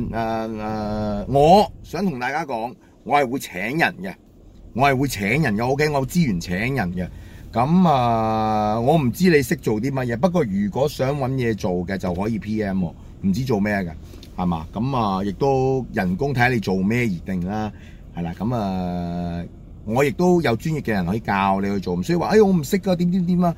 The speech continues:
亦都唔使突然間嚟到啊，即係自己，自己同自己講，話自己唔得咗先。「哎，我咪好叻啊，咪好識。」咁你唔好同我講啦，直情。OK，咁啊，其實首先呢，做呢，我係會有網台呢件事。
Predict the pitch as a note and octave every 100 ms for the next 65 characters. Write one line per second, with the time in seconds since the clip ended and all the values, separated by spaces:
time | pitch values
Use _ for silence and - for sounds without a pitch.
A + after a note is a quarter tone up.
0 | - - C#3+ G3+ G#3 A2 C#3+ B2+ G2 A#2+
1 | E3 G#2+ F#2+ B2 A#2+ A#2+ - A3 - -
2 | - - D3+ E3+ G3 - - - - C3+
3 | C#3+ F#3 C3 F#2+ G#2 C3 C3+ A2 C#3 -
4 | - - A#2+ - A#2+ D#3 A#2+ - - G#3+
5 | G#3 A#2+ G2 - - - - A#3 A#3 G#3+
6 | G3+ A3+ B3 A3 G3 F3 F#3+ D3 D3 E2+
7 | F2 F#2+ G#2 D3 G#2 F2+ F2 G2 A#2+ A2
8 | F#2 E2+ C#2 - - - - A#2 C#3 C3
9 | - - - D3+ G#3+ C#3 F#2 G#2 D3 E3+
10 | D#3+ - G#2+ F#2 G#2 A2+ G2 F2+ F2+ F2+
11 | G#2 G#2 F2 F#2 G2 D#2 D#2 G#2+ F2+ E2+